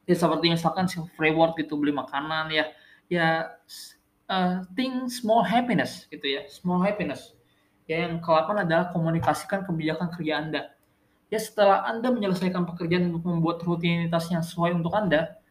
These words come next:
pastikan teman, keluarga, dan klien Anda dalam lingkaran,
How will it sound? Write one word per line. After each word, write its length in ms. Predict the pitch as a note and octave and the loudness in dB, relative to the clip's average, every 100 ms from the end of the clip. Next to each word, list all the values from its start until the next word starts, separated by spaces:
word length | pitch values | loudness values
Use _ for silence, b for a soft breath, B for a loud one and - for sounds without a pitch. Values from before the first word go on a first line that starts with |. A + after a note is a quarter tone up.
| b _ | b _
pastikan 400 | F3+ - F3+ G3 | -4 0 0 2
teman, 400 | F#3 F3 F3 F#3 | 2 0 2 2
keluarga, 480 | F#3 D#3+ D#3+ D#3+ F3 | 2 4 4 4 0
dan 240 | E3 D#3+ D#3+ | 0 -2 -4
klien 520 | - F#3 F#3 F#3 - - - | 2 4 6 4 -4 -6 -4
Anda 240 | G3+ G#3 | 0 2
dalam 280 | G3 F3 F3 | 4 4 4
lingkaran, 520 | F3 E3 D#3+ F3 F#3+ | -2 0 0 2 2